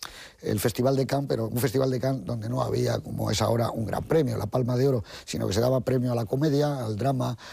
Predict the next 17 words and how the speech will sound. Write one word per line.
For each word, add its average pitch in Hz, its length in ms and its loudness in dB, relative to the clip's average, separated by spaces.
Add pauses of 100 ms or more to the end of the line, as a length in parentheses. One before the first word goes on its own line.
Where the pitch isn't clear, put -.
(180)
al 104 340 -4
cine 117 240 2
de 113 80 2
género, 147 400 2 (340)
y 117 180 2
esta - 220 2
fue 120 180 0
una 117 220 0
de 113 80 2
las 107 160 -2
películas 117 500 0
que 117 120 -6
ganó 117 240 2
ese 127 160 2
año. 131 260 2 (480)
Y, 113 240 4
bueno, 131 280 0